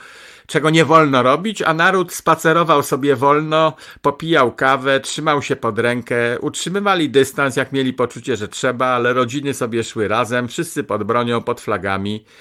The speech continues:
E, i to jest taki najbardziej widomy opór. Pięćdziesiąt tysięcy ludzi zablokowało dojazdy, autostrady i ulice, żeby pokazać tej pani, że ma się wycofać z głupich decyzji oraz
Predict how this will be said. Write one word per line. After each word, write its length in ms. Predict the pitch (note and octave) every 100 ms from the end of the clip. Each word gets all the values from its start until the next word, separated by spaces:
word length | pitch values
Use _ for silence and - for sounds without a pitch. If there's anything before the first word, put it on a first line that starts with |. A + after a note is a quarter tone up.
| - - - - - -
E, 320 | G#2 G#2+ G#2+
i 200 | - C3+
to 200 | C3 C3
jest 540 | B2+ A#2 A#2 - - A2+ G#2
taki 280 | A#2 A#2
najbardziej 480 | B2 A#2+ C3+ B2+ C3
widomy 380 | A2+ A#2 C#3 C#3
opór. 260 | C#3 B2 -
Pięćdziesiąt 580 | A#2+ A2 C#3+ F3+ E3+
tysięcy 480 | D3+ B2+ C#3+ C#3+ D#3
ludzi 280 | B2+ B2+ B2+
zablokowało 680 | B2 A2+ A#2 A#2 G#2+ A2+ A#2
dojazdy, 560 | G#2+ G#2 A2 A2+ G2+ A2
autostrady 640 | G2+ A2 - A2+ G#2 G#2
i 60 | G2+
ulice, 440 | G2 F#2+ G2 A2
żeby 200 | G2 G#2+
pokazać 500 | G2+ G2+ G2+ G2 F#2+
tej 140 | - F#2
pani, 420 | G2 F#2+ G2 G#2 - - - - A2
że 180 | G#2
ma 120 | A2 G#2
się 140 | A2+
wycofać 480 | F#2+ - A2 G2+ F2+
z 40 |
głupich 320 | F#2+ G#2+ E2+
decyzji 540 | E2+ E2+ D3+ F#3 B3+ -
oraz 520 | B2+ C3+ A3+ - -